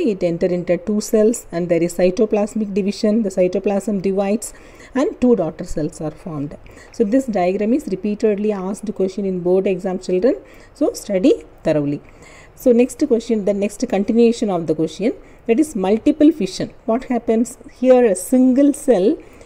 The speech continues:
it divides into many cells. Okay, so there one cell divides into two. So here one divides into many. So this, uh, plasmodium is the example.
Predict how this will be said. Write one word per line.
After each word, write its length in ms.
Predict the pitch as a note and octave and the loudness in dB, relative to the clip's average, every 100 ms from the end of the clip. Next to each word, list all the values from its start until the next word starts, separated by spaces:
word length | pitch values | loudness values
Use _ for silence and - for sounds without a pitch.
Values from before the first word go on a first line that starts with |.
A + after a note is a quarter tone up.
| - | -2
it 180 | A3+ E3+ | -2 0
divides 540 | G#3 G#3+ A3 D4+ - | 0 2 4 4 2
into 500 | G#3 F#3 F#3 G4 - - - - | -2 -2 2 4 4 -4 -14 -4
many 480 | F#3+ G#3 C#4 - - | 2 6 6 4 -2
cells. 540 | - A#2+ B2+ - - - - - - - | -8 -8 -8 -12 -12 -16 -20 -20 -12 -4
Okay, 320 | C#4 D4 F3+ - - | -2 -2 -4 -8 -20
so 280 | - E4 C5+ - - - | -6 -2 -2 -4 -18 -6
there 300 | G3+ C4+ G#4 - - | -2 -2 -4 -8 -6
one 260 | G#3 A3+ B3 | 0 0 2
cell 240 | C4 B3 | 2 2
divides 380 | G3 G3+ G#3+ G#3+ | 2 2 0 -2
into 160 | A3 | -6
two. 280 | G#3+ A3 G#3 | -4 -4 -6
So 220 | - G#3 | -6 -6
here 260 | G3+ A#3 D4+ | -4 0 0
one 300 | A3 F#3+ G#3+ | 0 0 0
divides 380 | G3 F#3 F#3 F#3 | 0 0 0 -2
into 220 | F#3+ G3 | -6 -4
many. 380 | F3 D#3+ E3+ D#3+ - | -4 -4 -4 -6 -12
So 340 | - A3+ E4+ C#4 | -8 -4 -4 -4
this, 220 | - F#3+ - - _ | -6 -8 -10 -20 _
uh, 140 | F3 - | -14 -4
plasmodium 800 | F#3+ F3 F3+ A3 G3+ G3+ G3 | -2 0 -2 -2 -2 0 -2
is 100 | E3 | -4
the 200 | - C4+ C#4+ | -4 -4 -4
example. 520 | C#3 - D3+ - | -6 -8 -10 -8